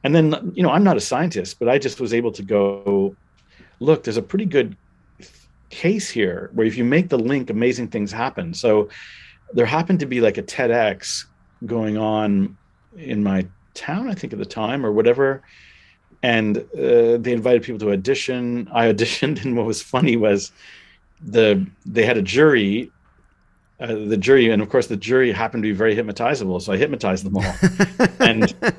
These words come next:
Speaker 1: so it went really well. So I explained
Speaker 2: Brilliant.
Speaker 1: to them what I was doing, like, I explained what I was gonna do, and then I did it. So they were like, "Whoa." And then I explained, and then I remember thinking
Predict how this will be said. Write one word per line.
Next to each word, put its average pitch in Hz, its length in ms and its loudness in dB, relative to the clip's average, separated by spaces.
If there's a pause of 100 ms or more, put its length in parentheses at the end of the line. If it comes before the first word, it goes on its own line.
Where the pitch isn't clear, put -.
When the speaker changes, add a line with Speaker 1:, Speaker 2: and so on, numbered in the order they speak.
(460)
Speaker 1:
so 143 120 8
it 139 60 4
went 156 200 4
really 147 260 6
well. 135 320 6 (180)
So - 160 0
I 135 80 6
explained 120 220 4
Speaker 2:
Brilliant. 185 220 8
Speaker 1:
to 156 40 2
them 127 120 2
what 127 100 -2
I - 20 -2
was 117 140 -8
doing, 135 240 4
like, 107 100 2
I 110 40 0
explained 110 680 -2
what 113 140 0
I 107 40 2
was 101 120 0
gonna 104 160 -4
do, 117 260 0
and 104 120 -2
then 107 80 -2
I 98 80 -2
did 120 260 2
it. - 220 -4 (920)
So 131 180 4
they 139 160 6
were 139 100 6
like, 110 200 4
"Whoa." 110 560 2
And 110 120 -4
then 120 100 -4
I 110 100 -2
explained, 110 600 -4 (160)
and 123 100 -2
then 156 140 4
I 147 140 -2
remember 233 280 0
thinking 139 540 -2